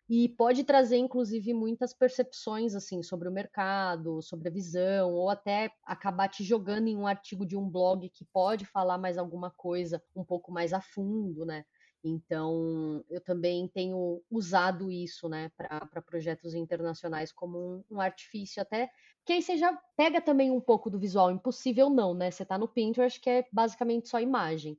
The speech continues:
Mas usar exatamente, tipo, os artigos que o Pinterest puxou pra ter aquela imagem ali, muitas vezes pode ser um Behance, pode ser que a imagem não leve pra lugar nenhum, mas em muitos outros casos ela pode levar a um lugar que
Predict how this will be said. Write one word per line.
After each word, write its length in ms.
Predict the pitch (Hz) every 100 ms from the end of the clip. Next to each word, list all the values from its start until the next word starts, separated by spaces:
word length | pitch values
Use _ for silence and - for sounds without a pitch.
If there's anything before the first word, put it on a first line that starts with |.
| _
Mas 460 | 185 190 196 - -
usar 560 | 247 190 202 220 269 254
exatamente, 600 | 233 247 247 233 226 220
tipo, 360 | 196 - 208 185 -
os 160 | 254
artigos 640 | 269 277 - - 262 262 -
que 420 | - 254 247 - _
o 120 | - 233
Pinterest 520 | 254 254 247 233 -
puxou 400 | - 262 - 208
pra 220 | 196 - 202
ter 240 | _ 247
aquela 280 | 285 285 254
imagem 560 | 233 202 196 165 175
ali, 380 | 165 175 233 226 _ -
muitas 360 | 233 285 254
vezes 180 | 247 254
pode 200 | - 254
ser 120 | -
um 80 | 233
Behance, 580 | 220 294 269 226 214 -
pode 300 | - 214 202
ser 100 | 220
que 100 | -
a 40 |
imagem 280 | 214 202 196
não 140 | 202 202
leve 220 | 185 170
pra 120 | 185
lugar 240 | 190 190
nenhum, 340 | 190 220 269 294
mas 220 | 226 214
em 120 | 240
muitos 360 | 240 262 285 254
outros 380 | 262 277 254 -
casos 560 | - 214 226 226 254
ela 160 | 262 254
pode 400 | - 226 254 240
levar 320 | 262 208 214
a 60 | 214
um 80 | 214
lugar 420 | 226 190 190 202
que 380 | - 247 254